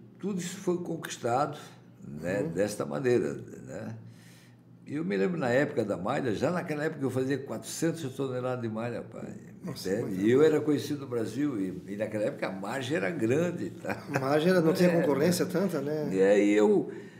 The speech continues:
Speaker 1: e, e eu me lembro que eu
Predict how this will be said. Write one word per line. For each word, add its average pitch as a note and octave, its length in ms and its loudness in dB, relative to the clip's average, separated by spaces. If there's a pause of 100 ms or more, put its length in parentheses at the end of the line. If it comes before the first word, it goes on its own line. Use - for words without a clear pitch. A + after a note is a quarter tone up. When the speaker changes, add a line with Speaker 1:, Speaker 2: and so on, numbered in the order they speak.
(300)
Speaker 1:
e, G#2 840 2 (160)
e A2+ 80 0
eu C#3+ 100 6
me D3 140 0
lembro D3+ 320 4
que C3 140 -2
eu F2+ 600 2